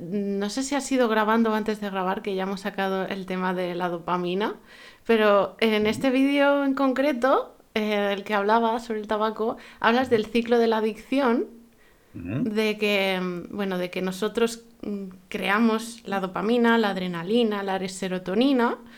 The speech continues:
Speaker 2: Ujú.
Speaker 1: eh, y esto es lo que nos da ese sistema de recompensa que hace que el tabaco, pues, sea agradable en nosotros, ¿no?
Speaker 2: Vale.
Speaker 1: Eh, a-, ahora me
Speaker 2: Sí.
Speaker 1: corriges, ¿vale?
Speaker 2: Sí, sí, sí, es así, es así, es así.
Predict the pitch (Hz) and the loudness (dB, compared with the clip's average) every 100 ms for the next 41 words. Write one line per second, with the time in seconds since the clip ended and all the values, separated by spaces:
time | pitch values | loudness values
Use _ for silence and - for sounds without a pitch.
0 | - - - - - 120 226 220 202 196 | -20 -20 -20 -16 -6 0 2 2 2 -2
1 | - 214 208 208 262 233 226 202 196 185 | -4 -2 -2 0 -4 0 -2 -2 -6 -4
2 | 180 190 185 202 208 233 226 208 214 214 | -4 -4 -2 -2 0 0 -2 -4 -2 0
3 | 220 214 208 196 185 214 214 - 220 294 | 0 0 -4 -6 -2 0 0 -2 -4 -4
4 | - - - _ _ - 202 196 208 214 | -10 -20 -20 _ _ -8 -4 -4 -2 -2
5 | 202 202 190 196 185 185 190 208 208 202 | -2 -2 -4 -4 -2 -2 -2 -2 -2 -4
6 | 196 - 196 185 190 185 180 180 180 - | -10 -6 -4 -2 -2 -2 -2 -4 -4 0
7 | 247 233 185 196 453 - - - - _ | 0 0 -2 0 -2 -2 -20 -20 -20 _
8 | - 101 87 - - 202 - 226 262 269 | -6 -2 -2 -4 -6 -10 0 4 6 6
9 | 233 208 196 185 196 185 185 - - 196 | 6 4 0 0 0 -2 -6 -16 -8 0
10 | - 120 127 131 113 110 113 113 117 110 | 2 4 2 4 4 4 4 4 2 0
11 | 98 95 87 | -4 -4 -10